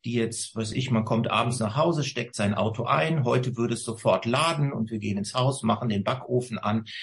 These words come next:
Computer, Fernseher, was auch immer. Also wir produzieren eine große Abendspitze.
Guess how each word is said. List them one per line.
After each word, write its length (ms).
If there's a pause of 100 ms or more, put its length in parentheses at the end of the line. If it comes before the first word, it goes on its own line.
(320)
Computer, 760
Fernseher, 640
was 240
auch 180
immer. 280
Also 220
wir 120
produzieren 580
eine 180
große 640
Abendspitze. 920